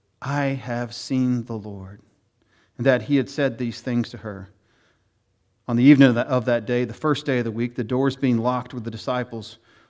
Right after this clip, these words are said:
were for fear of the Jews, Jesus came and stood among them and said to them, "Peace be with you." And when he said this, he showed them his hands and his sides. And then the disciples were glad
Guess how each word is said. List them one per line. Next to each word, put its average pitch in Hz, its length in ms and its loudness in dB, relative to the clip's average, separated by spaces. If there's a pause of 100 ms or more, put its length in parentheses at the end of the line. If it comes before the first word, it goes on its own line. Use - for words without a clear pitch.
(120)
were 127 200 0
for 117 180 -8
fear 131 260 -2
of 110 80 -2
the 107 60 -6
Jews, 117 540 -4
Jesus 139 460 -8
came 98 600 -10 (520)
and 113 100 -8
stood 135 260 -6
among 123 320 2
them 107 120 -4
and 104 100 -8
said 117 240 -10
to 107 60 -12
them, 98 320 -12 (680)
"Peace - 320 -8
be 104 140 -12
with 98 300 -12
you." 104 180 -20 (1600)
And 127 120 0
when 139 100 8
he 139 60 6
said 147 320 0
this, - 400 -10 (400)
he 131 100 -10
showed 139 320 -4
them 143 140 2
his 143 160 -2
hands 120 300 -2
and 127 80 0
his 127 100 -2
sides. 98 560 -14 (600)
And 107 100 -12
then 127 100 2
the 127 80 2
disciples 123 580 -4
were 104 120 -10
glad 110 580 -6